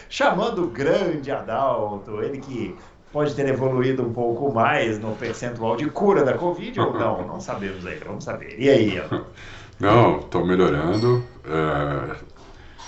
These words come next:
Speaker 2: o, o... o que ainda não tá muito bom é o estômago, mas, é... o resto melhorei bastante,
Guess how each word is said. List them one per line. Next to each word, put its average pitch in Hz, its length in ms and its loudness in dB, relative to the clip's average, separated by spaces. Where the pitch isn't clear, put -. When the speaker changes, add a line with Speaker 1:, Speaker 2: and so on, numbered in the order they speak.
Speaker 2:
o, - 280 -10
o... - 520 -2
o - 80 -8
que 107 120 2
ainda 95 160 2
não 92 120 0
tá 92 140 2
muito 92 240 0
bom 76 140 -2
é 82 60 2
o - 20 4
estômago, 156 640 6
mas, 95 420 4
é... 80 600 0
o 90 120 0
resto 80 380 -4
melhorei 73 380 0
bastante, - 720 -8